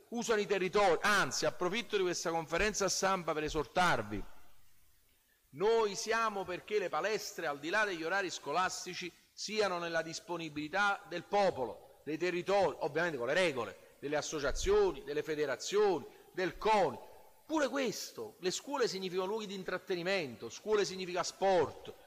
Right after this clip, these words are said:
Guardate gli impianti che abbiamo ristrutturato con le università, insomma, qua si sta lavorando, si sta facendo, si sta realizzando.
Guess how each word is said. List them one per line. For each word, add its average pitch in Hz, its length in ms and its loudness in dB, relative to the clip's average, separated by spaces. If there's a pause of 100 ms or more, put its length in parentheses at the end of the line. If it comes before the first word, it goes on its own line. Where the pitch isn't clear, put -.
Guardate 226 420 0
gli 214 60 -6
impianti 208 420 0
che 196 80 -2
abbiamo 185 260 -4
ristrutturato 180 600 -4
con 175 80 -2
le 175 80 -2
università, 160 320 -4
insomma, 202 320 -2 (260)
qua 262 160 0
si 202 120 -4
sta - 220 -4
lavorando, 131 640 0 (260)
si - 160 -12
sta 196 200 0
facendo, 208 600 -4 (260)
si - 200 -12
sta 180 240 2
realizzando. 127 600 -2